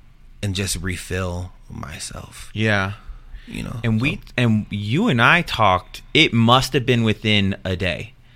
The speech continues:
Speaker 2: because I was in Chicago at the time, and,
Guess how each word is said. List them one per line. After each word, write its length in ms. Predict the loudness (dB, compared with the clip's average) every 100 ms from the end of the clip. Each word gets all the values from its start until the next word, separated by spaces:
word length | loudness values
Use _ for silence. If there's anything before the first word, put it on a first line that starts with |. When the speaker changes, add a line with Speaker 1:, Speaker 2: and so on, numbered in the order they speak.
| -20 -20 -10
Speaker 2:
because 640 | -2 0 4 4 4 0 -8 -16 -20 -8 0
I 140 | 0
was 160 | 2 0
in 80 |
Chicago 560 | -2 -2 4 4 4 0
at 100 | 0
the 80 | -4
time, 460 | -4 -2 -2 -4 -8 -16 -20 -20 -18 -6
and, 520 | 0 0 0 0 -4